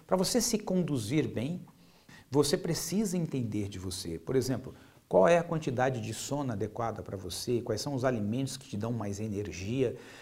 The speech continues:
Quais são os contextos que te energizam? Qual é o melhor momento do dia onde você tá mais cheio de energia pra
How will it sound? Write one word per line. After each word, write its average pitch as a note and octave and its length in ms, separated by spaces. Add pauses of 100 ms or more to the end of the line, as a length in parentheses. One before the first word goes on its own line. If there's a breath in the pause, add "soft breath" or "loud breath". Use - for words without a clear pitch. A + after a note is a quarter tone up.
(120)
Quais D3 160
são F3+ 160
os F3+ 120
contextos D#3+ 640
que - 140
te - 160
energizam? C3 760
Qual D#3 160
é - 20
o E3 100
melhor D#3+ 240
momento D#3 400
do B2 140
dia A2 300
onde C#3 120
você C3 80
tá C3 160
mais C3 240
cheio D3+ 260
de C3 80
energia B2 400
pra B2 140